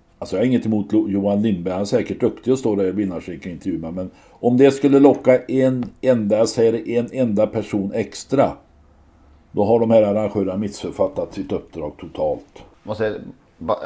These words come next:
Speaker 2: apropå det här klippet, om man dedikerat, eh,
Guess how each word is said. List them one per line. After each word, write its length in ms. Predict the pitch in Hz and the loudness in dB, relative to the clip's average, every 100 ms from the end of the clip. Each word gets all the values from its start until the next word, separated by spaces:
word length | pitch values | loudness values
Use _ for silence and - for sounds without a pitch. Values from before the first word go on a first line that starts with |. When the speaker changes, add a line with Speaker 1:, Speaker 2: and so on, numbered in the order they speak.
| 107 | -4
Speaker 2:
apropå 420 | - 113 156 151 | -4 -4 6 8
det 60 | 120 | 8
här 200 | 110 - | 4 0
klippet, 360 | - 120 113 110 | -4 -4 -2 0
om 60 | |
man 140 | 123 131 | 0 2
dedikerat, 1000 | 147 151 156 226 247 240 185 131 - 135 | 2 2 0 2 6 6 8 6 4 4
eh, 380 | 123 117 110 | 6 6 6